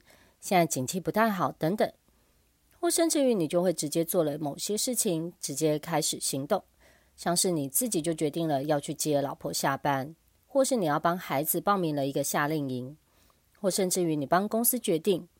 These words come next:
不要跟某个厂商合作等等。你做这些事情都是希望结果是好的、有帮助的。然而，当事情不尽如意的时候，结果不是你想要的，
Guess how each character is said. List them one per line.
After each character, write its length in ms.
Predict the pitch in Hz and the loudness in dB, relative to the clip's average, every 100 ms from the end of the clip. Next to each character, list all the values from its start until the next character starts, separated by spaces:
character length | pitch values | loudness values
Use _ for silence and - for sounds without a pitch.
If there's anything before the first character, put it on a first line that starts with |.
| _ | _
不 60 | |
要 160 | 147 139 | 0 0
跟 160 | 170 170 | 0 0
某 140 | 139 | -2
个 100 | 143 | -4
厂 180 | - 131 | -6 -6
商 220 | - 170 | -4 -4
合 180 | 180 147 | -2 -2
作 200 | 220 180 | 0 0
等 200 | 165 165 | 2 2
等。 160 | 190 - _ _ _ _ _ _ _ _ | 0 -2 _ _ _ _ _ _ _ _
你 100 | - | -8
做 160 | 185 285 | 0 0
这 120 | 320 | 2
些 160 | 302 320 | 0 0
事 160 | - | 0
情 300 | 269 240 185 | 0 0 0
都 140 | 185 190 | 0 0
是 120 | 202 | 0
希 160 | - 180 | 0 2
望 160 | 170 | 0
结 160 | 151 147 | 0 -4
果 120 | 151 | -4
是 120 | - | -6
好 220 | 180 156 | -6 -6
的、 220 | - 160 - | -8 -10 -6
有 140 | 160 | -4
帮 220 | 139 139 151 | -2 -2 -2
助 180 | 151 | -6
的。 180 | 139 - - _ _ _ _ _ _ _ - | -6 -10 -14 _ _ _ _ _ _ _ -4
然 140 | 160 | 2
而， 220 | 170 170 | 4 4
当 200 | 175 185 | 2 2
事 160 | 202 220 | 2 0
情 200 | 196 160 | 0 -2
不 120 | 165 | -2
尽 200 | 160 240 | 0 2
如 200 | 202 160 | 2 2
意 120 | 220 | 0
的 140 | 175 151 | 0 -2
时 160 | - | -2
候， 360 | 151 196 156 190 _ | 2 4 4 2 _
结 180 | - 143 | -4 -2
果 260 | - 147 - | 0 -2 -2
不 100 | - | -6
是 140 | - | -4
你 140 | 196 165 | -2 -2
想 200 | 160 135 | -2 -2
要 180 | 196 170 | 0 0
的， 160 | 147 | -4